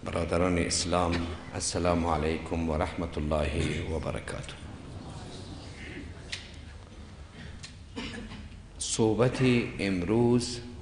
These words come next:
در مورد ضرر رسانیدن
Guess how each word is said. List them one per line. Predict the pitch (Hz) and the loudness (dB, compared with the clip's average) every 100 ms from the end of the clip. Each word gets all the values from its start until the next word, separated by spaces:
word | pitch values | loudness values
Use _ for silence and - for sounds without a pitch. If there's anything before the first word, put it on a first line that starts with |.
| - - - - - - - - - - - 85 | -12 -12 -12 -14 -14 -16 -16 -14 -14 -16 -10 2
در | 98 92 | 4 6
مورد | 95 95 104 113 113 110 107 104 - - - - - - - - - - - - - - - - - | 6 6 6 6 6 6 4 0 -6 -10 -14 -16 -16 -16 -16 -16 -16 -16 -16 -16 -16 -16 -16 -16 -6
ضرر | - - 98 95 92 | 0 6 8 8 6
رسانیدن | 85 90 - 92 90 87 85 101 101 101 98 | 6 4 6 6 6 4 6 6 6 4 0